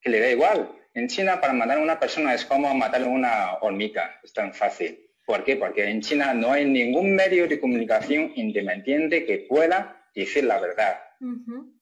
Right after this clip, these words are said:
Speaker 1: Hay una broma, dicen que todos los medios de comunicación chinos tienen un apellido, que es el, el Partido Comunista Chino, para
Speaker 2: Sí.
Speaker 1: mantener solo una voz. El alcalde de Wuhan se llama Zhou Xianwang. Él en el día, eh, pues, eh, veintisiete de enero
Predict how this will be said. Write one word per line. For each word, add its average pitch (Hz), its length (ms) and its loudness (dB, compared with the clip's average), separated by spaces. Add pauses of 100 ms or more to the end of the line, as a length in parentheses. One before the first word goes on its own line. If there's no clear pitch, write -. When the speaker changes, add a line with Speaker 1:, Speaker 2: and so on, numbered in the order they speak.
Speaker 1:
Hay 139 160 2
una 143 260 2
broma, 120 340 0
dicen 107 320 -4
que 104 100 -4
todos 123 180 2
los 117 80 0
medios 117 160 2
de 113 60 -2
comunicación 110 420 -2
chinos 120 280 -2
tienen 135 220 2
un 139 60 2
apellido, 117 480 0
que 110 160 2
es 117 160 -2
el, - 320 -2
el 95 80 -10
Partido 98 360 -2
Comunista 127 380 -10
Chino, - 320 -4 (240)
para 117 140 -4
Speaker 2:
Sí. 113 60 -4
Speaker 1:
mantener 98 420 -6
solo 107 280 -2
una 90 140 -6
voz. 90 320 -2 (380)
El 120 180 2
alcalde 160 460 2
de 151 160 4
Wuhan 139 560 0
se 113 100 -2
llama 113 260 0
Zhou 135 120 0
Xianwang. 135 600 -2
Él 151 220 2
en 131 120 0
el 107 140 -2
día, 139 440 4
eh, 95 260 -2
pues, 92 300 -6
eh, 87 180 -4
veintisiete 107 880 0
de 95 60 -6
enero 92 320 -8